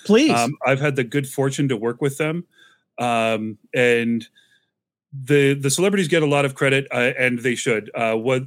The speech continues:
Speaker 2: they're able to bring to these kids, uh, in the worst situations you can imagine,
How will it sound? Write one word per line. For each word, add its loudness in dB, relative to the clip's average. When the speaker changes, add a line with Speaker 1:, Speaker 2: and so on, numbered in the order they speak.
Speaker 2:
they're 0
able 2
to -4
bring -4
to -8
these -6
kids, -6
uh, -2
in -4
the -2
worst -6
situations -4
you -8
can -12
imagine, -6